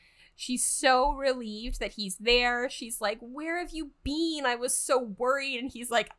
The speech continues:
"It, I cannot explain." Interestingly, her family already left this location. Maybe they also figured out, this I also thought was interesting, like, this idea that Data had to tell them the safest location to go. It kinda sounds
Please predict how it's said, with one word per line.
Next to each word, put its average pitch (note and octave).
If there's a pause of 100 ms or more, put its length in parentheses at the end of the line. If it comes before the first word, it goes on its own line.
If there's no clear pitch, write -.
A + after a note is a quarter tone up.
(220)
"It, - (320)
I G#3
cannot G#3
explain." C#3+ (360)
Interestingly, C4+
her F4
family G3+
already B3+
left -
this -
location. E3
Maybe D#4
they B3
also B3+
figured F#3+
out, A3
this G4
I E4
also D#4+
thought C#4+
was A#3
interesting, A#3
like, G3 (160)
this A3
idea B3+
that G3 (280)
Data A3 (400)
had A#3+
to A#3+
tell A3
them G#3
the F3
safest G3+
location G3
to G#3
go. F#3+
It A#3+
kinda G#4+
sounds C#4+